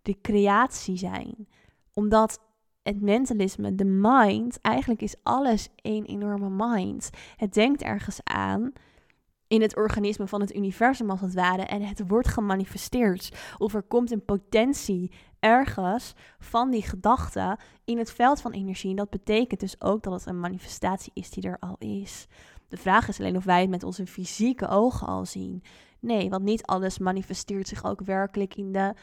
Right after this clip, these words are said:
dimensie van tijd en van ruimte. Maar wel in de eerste en de tweede laag van de dimensies. En het bewustzijn en de energie daarin. Ehm,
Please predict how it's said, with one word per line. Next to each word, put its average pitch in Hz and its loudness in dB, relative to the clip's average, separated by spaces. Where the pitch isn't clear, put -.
dimensie 208 0
van 202 -6
tijd 202 4
en - -8
van 214 0
ruimte. 226 2
Maar 190 -4
wel 226 8
in 196 -6
de 190 -6
eerste 208 -4
en 202 -8
de 202 -8
tweede 196 -4
laag 202 2
van - -16
de 185 -10
dimensies. 185 -10
En 196 -2
het 196 -2
bewustzijn 185 0
en 185 -4
de 185 -6
energie 175 -6
daarin. 180 -10
Ehm, 196 0